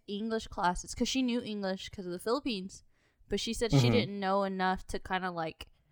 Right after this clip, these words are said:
Speaker 1: she knew enough to get around, just not enough to, like, help or do things. But so
Speaker 2: Mm-hmm.
Speaker 1: he would teach her English and teach her Spanish. But she even laughed and she said, "I'd rather learn Spanish than English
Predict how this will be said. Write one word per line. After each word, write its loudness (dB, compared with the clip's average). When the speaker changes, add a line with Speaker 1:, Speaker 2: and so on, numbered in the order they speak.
Speaker 1:
she 6
knew 6
enough 6
to -4
get 2
around, 2
just -4
not 0
enough -2
to, -6
like, -6
help -4
or -4
do -10
things. -2
But 4
so 0
Speaker 2:
Mm-hmm. 2
Speaker 1:
he 2
would 0
teach -6
her 2
English -4
and -4
teach -8
her -10
Spanish. -2
But -4
she 0
even -6
laughed 2
and -12
she -6
said, -8
"I'd 10
rather 8
learn -2
Spanish 6
than -10
English -2